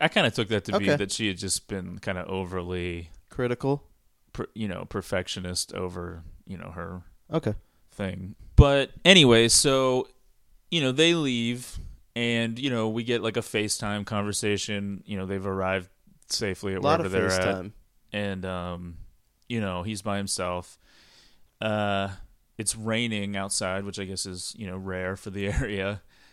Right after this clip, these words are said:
Speaker 2: Yeah, I guess.
Speaker 1: And the doorbell, there's a knock at the door. I don't even think there's a doorbell. Or is it?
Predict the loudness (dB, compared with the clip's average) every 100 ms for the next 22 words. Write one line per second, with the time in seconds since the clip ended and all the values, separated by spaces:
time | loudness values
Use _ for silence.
0 | -14 -8 -2 0 0 0 -2 -8 -12 -20
1 | _ _ _ _ -20 -6 -6 0 4 4
2 | 4 4 4 2 0 0 0 2 0 -2
3 | -10 -10 -8 -8 -8 -8 -8 -10 -12 -14
4 | -16 -10 -10 -10 -14 -14 -8 -6 -6 -10
5 | -16